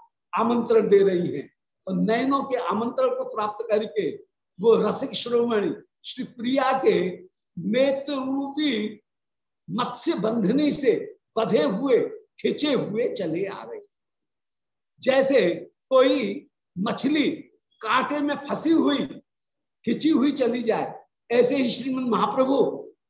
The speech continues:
कहीं गंभीरा लीला में विचार करते हैं, "प्यारे, तेरे जो नेत्र हैं वह तो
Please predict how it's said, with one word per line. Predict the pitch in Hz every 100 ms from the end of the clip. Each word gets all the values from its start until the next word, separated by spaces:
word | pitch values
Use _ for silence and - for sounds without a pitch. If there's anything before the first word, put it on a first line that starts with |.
| -
कहीं | 226 202 277 196 208
गंभीरा | 220 220 247 277
लीला | 262 262 254
में | 247
विचार | 226 240 240
करते | 247 - 254 226
हैं, | 202 - - -
"प्यारे, | 254 247 320 294 - - - _ _
तेरे | 277 285 294 320
जो | 285
नेत्र | 233 214 247 240 277
हैं | 254 240 247 151 - _ _ _ _
वह | - 254 247 294
तो | 277 247 214 233